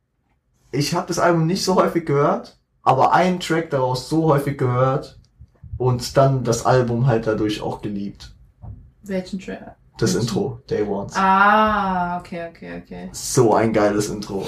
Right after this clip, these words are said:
Speaker 1: Wirklich.
Speaker 2: Ja?
Speaker 1: Ich, äh, ich hab so, ich hab so viel Liebe für Intros über.
Speaker 2: Ja. Ich bin bei Intros immer sehr, äh, kritisch.
Speaker 1: Ja, ich auch. Also es muss schon
Speaker 2: Deshalb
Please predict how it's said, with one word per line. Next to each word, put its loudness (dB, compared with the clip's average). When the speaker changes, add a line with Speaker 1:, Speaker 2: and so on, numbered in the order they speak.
Speaker 1:
Wirklich. 4
Speaker 2:
Ja? 4
Speaker 1:
Ich, -2
äh, 8
ich 2
hab 4
so, 4
ich -2
hab 2
so 2
viel -2
Liebe -2
für 0
Intros -2
über. -6
Speaker 2:
Ja. 2
Ich -16
bin -2
bei -4
Intros -6
immer -6
sehr, -10
äh, -8
kritisch. -14
Speaker 1:
Ja, 6
ich 0
auch. 4
Also 2
es -2
muss 4
schon 2
Speaker 2:
Deshalb 0